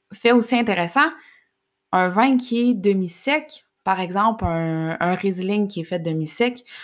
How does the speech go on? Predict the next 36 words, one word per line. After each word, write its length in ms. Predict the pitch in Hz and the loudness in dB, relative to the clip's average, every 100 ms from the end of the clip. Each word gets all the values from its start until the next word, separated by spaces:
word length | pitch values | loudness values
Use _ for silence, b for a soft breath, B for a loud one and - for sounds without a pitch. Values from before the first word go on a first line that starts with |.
| B | B
Ça, 140 | - 285 | -2 2
je 100 | 262 | 2
sais 140 | 254 | 2
que 120 | 254 | 4
je 60 | 214 | 4
donne 200 | 196 190 | 2 -2
souvent 280 | - 233 254 | 0 2 4
l'exemple 360 | 220 196 214 | 4 2 0
du, 280 | 190 185 - | 0 -2 -6
du 120 | 175 180 | -6 -6
Riesling, 400 | 180 196 254 247 | -4 0 4 4
mais 80 | |
il 40 | 185 | 4
y 40 | |
a 40 | 180 | 2
des 100 | 202 | 4
Riesling 340 | 196 208 247 | 4 4 2
qui 100 | 240 | 2
sont 180 | - 175 | -2 -2
faits 180 | - 202 | -2 -4
aussi 340 | 180 - 190 | -4 -6 -6
secs. 440 | - - 175 - B B B _ | -6 -6 -6 -6 B B B _
Faut 120 | 175 | -4
pas 280 | 170 208 202 | 0 2 2
s-, 840 | 196 - - - - - - - _ - | 0 -4 -10 -16 -20 -20 -20 -20 _ -4
faut 140 | 202 | 0
pas 120 | 208 | 2
toujours 380 | 233 220 208 233 | 2 2 4 4
associer 400 | 202 170 - 208 | 2 -4 -6 -4
le 140 | 196 | -2
Riesling 460 | 175 170 165 196 196 | -4 -6 -6 -4 -4
à 120 | 160 | -2
un 160 | 156 156 | -4 -4
vin 160 | 170 | -6
demi-sec, 500 | 170 156 151 175 - | -4 -6 -6 -10 -6
là, 120 | 233 | -4